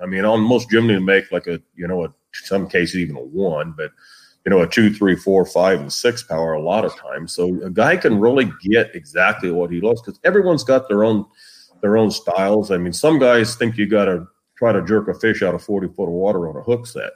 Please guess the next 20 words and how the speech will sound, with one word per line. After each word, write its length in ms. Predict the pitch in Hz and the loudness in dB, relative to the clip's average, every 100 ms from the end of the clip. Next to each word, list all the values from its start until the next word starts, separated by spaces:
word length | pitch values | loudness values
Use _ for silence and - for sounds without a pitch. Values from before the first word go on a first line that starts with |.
| _ | _
you 140 | - 85 | -10 -6
know, 240 | 92 104 | -2 0
and 120 | 90 82 _ - _ | -2 -6 _ -20 _
I 60 | 120 | 0
don't 140 | 185 | 2
really 180 | 113 101 | 4 2
buy 240 | 90 104 | 2 2
into 140 | 104 95 | 2 2
that 200 | 95 90 | 0 2
either. 280 | 110 90 92 | 0 0 0
I 20 | |
really 300 | 101 95 87 | 0 0 -4
believe 260 | 80 90 | -4 -6
a 60 | 78 | -6
good, 260 | 76 95 82 | -8 -8 -8
firm, 320 | - 92 85 | -6 -4 -4
sweeping 440 | - - 90 92 | -8 -6 -6 -6
hook 200 | - 104 | -6 -6
set 260 | - 82 73 | -4 -8 -6
gets 140 | 82 | -12